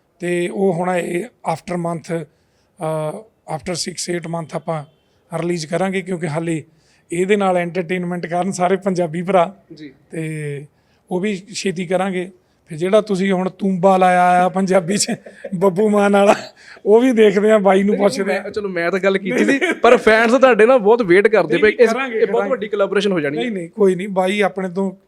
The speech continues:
Speaker 1: ਭੱਜਿਆ ਨਹੀਂ, ਆਪਾਂ ਉਹ ਤੋਂ ਨਹੀਂ ਭੱਜੇ ਕਦੀ। ਤੇ ਹੋ ਸਕਦਾ ਜੇ ਉਹਨੇ ਗਾਇਆ ਨਾ ਵੀਡੀਓ 'ਚ ਤਾਂ ਆਊਗਾ ਹੀ।
Speaker 2: ਅੱਛਾ।
Speaker 1: ਵੀਡੀਓ ਤਾਂ ਫਿਰ ਲੈ ਹੀ ਆਉਣਾ ਕਿਸੇ ਨਾ ਕਿਸੇ ਤਰ੍ਹਾਂ,
Speaker 2: ਹਾਂ।
Speaker 1: ਕਿਉਂਕਿ ਉਹ ਵੀ ਇੱਕ ਵੱਡੀ ਹਸਤੀ ਆ ਨਾ। ਤੇ ਪੰਜਾਬ ਬਹੁਤ ਪਿਆਰ ਕਰਦਾ।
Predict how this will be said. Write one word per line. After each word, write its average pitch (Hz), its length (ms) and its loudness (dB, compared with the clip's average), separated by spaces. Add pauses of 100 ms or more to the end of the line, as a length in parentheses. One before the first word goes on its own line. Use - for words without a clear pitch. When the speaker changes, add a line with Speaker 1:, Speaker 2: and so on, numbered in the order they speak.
Speaker 1:
ਭੱਜਿਆ 170 280 0
ਨਹੀਂ, 196 140 -2
ਆਪਾਂ 185 240 -2
ਉਹ 170 140 0
ਤੋਂ 214 100 0
ਨਹੀਂ 214 100 0
ਭੱਜੇ 165 280 -4
ਕਦੀ। 165 280 -6 (540)
ਤੇ 147 440 -8 (520)
ਹੋ 196 100 2
ਸਕਦਾ 208 340 4
ਜੇ 233 100 2
ਉਹਨੇ 240 160 4
ਗਾਇਆ 196 320 4
ਨਾ 233 120 0
ਵੀਡੀਓ 214 400 -2
'ਚ 233 120 -2
ਤਾਂ 208 80 2
ਆਊਗਾ 208 300 0
ਹੀ। 202 120 -12 (360)
Speaker 2:
ਅੱਛਾ। 190 180 -8 (180)
Speaker 1:
ਵੀਡੀਓ 226 360 2
ਤਾਂ 240 140 6
ਫਿਰ 226 120 4
ਲੈ 208 160 4
ਹੀ 220 140 4
ਆਉਣਾ 202 220 -2
ਕਿਸੇ 190 200 -2
ਨਾ 196 120 0
ਕਿਸੇ 185 240 -4
ਤਰ੍ਹਾਂ, 180 220 -8
Speaker 2:
ਹਾਂ। 139 380 -20
Speaker 1:
ਕਿਉਂਕਿ 233 220 0
ਉਹ 277 100 2
ਵੀ 285 120 4
ਇੱਕ 269 160 -2
ਵੱਡੀ 208 280 2
ਹਸਤੀ 190 480 -2
ਆ 147 100 -4
ਨਾ। 147 140 -10 (760)
ਤੇ 175 600 -2 (580)
ਪੰਜਾਬ 190 440 4 (120)
ਬਹੁਤ 220 260 6
ਪਿਆਰ 185 300 2
ਕਰਦਾ। 175 540 0